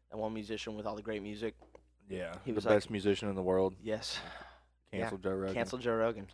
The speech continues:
Speaker 2: What, what, for what? Ask questions, speaking truth.
Speaker 1: Listen, that's what, uh, <laughs>
Speaker 2: Look, you don't ask questions and speak truth around here, all right? You get canceled.
Speaker 1: It's over, yeah.
Speaker 2: No, no, no. You, you toe the party line.
Speaker 1: Yeah, Joe Rogan got destroyed by, uh, Neil Young.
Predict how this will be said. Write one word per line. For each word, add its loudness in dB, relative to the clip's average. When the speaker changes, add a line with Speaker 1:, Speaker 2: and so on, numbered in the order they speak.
Speaker 2:
What, 12
what, 4
for 4
what? 8
Ask 0
questions, 8
speaking 2
truth. 4
Speaker 1:
Listen, 0
that's 0
what, 4
uh, 4
<laughs> -4
Speaker 2:
Look, 8
you 6
don't 12
ask 10
questions 10
and -4
speak 4
truth 4
around 6
here, 2
all 4
right? 6
You 4
get 2
canceled. 8
Speaker 1:
It's 4
over, 8
yeah. 2
Speaker 2:
No, 8
no, 8
no. 10
You, 4
you 6
toe 10
the 4
party 10
line. 8
Speaker 1:
Yeah, 4
Joe 6
Rogan 4
got 0
destroyed 2
by, -6
uh, -6
Neil -2
Young. -2